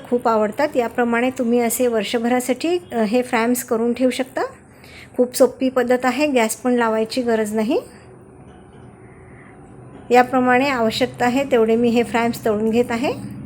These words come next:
फ्रेंड्स, तोपर्यंत ही रेसिपी तुम्हाला कशी वाटली मला कमेंट करून नक्की सांगा आणि व्हिडिओ आवडला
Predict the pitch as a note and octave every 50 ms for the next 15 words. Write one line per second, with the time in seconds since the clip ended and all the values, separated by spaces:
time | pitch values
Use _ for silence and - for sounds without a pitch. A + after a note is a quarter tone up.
0 | - - - - - - - - - - - - - - - - - - - B3+
1 | B3+ B3 B3 - - B3+ A#3+ C4 C4 B3 B3 B3 B3 B3 C4 A#3 B3+ B3 B3+ A#3+
2 | A3 - B3 - B3+ B3 - B3 A#3+ A#3 A#3 A#3 A#3+ A#3 B3 A3+ - B3+ B3 A#3+
3 | A#3 - - D#4 A4 G#4+ G4+ C4 A#3+ - - G#3+ G#3+ G#3+ G#3+ - - A3+ A3+ A3+
4 | A3+ G#3+ - - A3+ - A#3+ A#3 A3 A#3 C#4 E4+ F#4 D#4+ C4 A#3 A3 A#3+ A#3 A#3
5 | A#3 - A#3+ A3 A3 G#3+ G#3+ G#3+